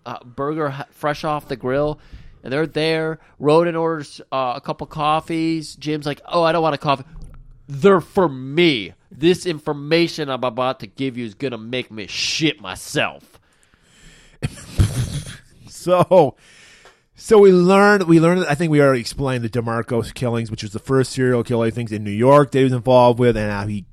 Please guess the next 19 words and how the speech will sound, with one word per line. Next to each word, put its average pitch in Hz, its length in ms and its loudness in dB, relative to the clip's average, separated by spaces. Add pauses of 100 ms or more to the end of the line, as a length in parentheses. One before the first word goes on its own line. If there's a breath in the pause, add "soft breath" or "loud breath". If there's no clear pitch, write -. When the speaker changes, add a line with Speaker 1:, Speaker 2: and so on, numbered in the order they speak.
(140)
Speaker 2:
killed 147 680 4
DeMarco. 131 1000 0
Speaker 1:
Right. 117 560 -14 (420)
Speaker 2:
And, 147 300 4
like, 143 260 4
he's 143 140 0
just 131 160 -4
like, 139 200 4
look, 135 380 4
it's 143 140 -6
like 208 120 0
this - 140 -12
guy 143 220 4
came 131 260 -4
out 127 80 2
of 123 80 2
nowhere. 123 160 0
This 151 160 -6
is, 208 80 -12